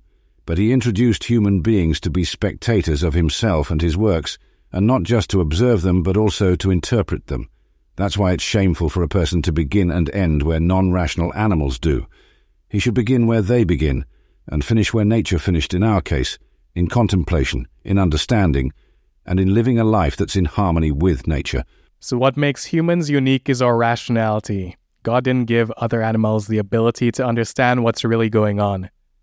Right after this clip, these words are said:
Speaker 2: So basically consciousness.
Speaker 1: Yeah. What is God in his essence? Flesh? No. Land? No. Status?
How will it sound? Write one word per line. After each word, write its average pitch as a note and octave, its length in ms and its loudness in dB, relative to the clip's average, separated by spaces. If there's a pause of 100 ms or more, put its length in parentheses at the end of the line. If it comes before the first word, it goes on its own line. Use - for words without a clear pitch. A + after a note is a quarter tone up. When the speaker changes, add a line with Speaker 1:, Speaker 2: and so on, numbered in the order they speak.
(120)
Speaker 2:
So B2 140 -2
basically B2 440 2
consciousness. G#2+ 880 -2 (340)
Speaker 1:
Yeah. F2 360 0 (500)
What A2+ 200 -2
is B2 160 2
God A#2 280 2
in G2 120 2
his F#2+ 200 2
essence? D#2+ 520 -2 (220)
Flesh? - 480 0 (120)
No. A2+ 340 0 (440)
Land? F#2 480 0 (160)
No. F#2 380 2
Status? - 640 -2